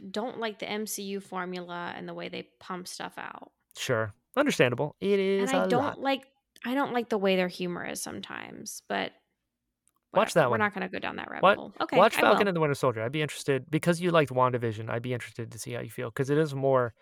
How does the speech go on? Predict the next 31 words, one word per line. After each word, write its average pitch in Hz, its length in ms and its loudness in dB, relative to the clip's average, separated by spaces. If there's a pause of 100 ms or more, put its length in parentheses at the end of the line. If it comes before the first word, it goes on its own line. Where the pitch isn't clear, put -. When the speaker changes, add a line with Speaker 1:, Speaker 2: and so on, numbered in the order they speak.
(640)
Speaker 2:
it's - 140 0
a 160 60 4
more 165 180 10
emotional 143 680 6
journey, 127 360 -2
a 123 40 -2
more 131 160 2
serious 123 480 -2
journey, 120 460 -4
and 151 180 2
the 143 120 6
idea 131 340 2
that, 131 180 4 (500)
you 147 120 4
know, 123 240 6
Bucky 165 440 6
and 165 160 2
the 131 40 2
Falcon 151 420 4
both 135 200 4
got 131 160 2
snapped 135 360 -2
with 113 120 -6
Thanos. 123 420 -4 (560)
So 123 520 6 (320)
they 156 140 4
were 160 120 4
gone 131 340 4
for 127 140 0
five 131 280 2
years 120 360 -6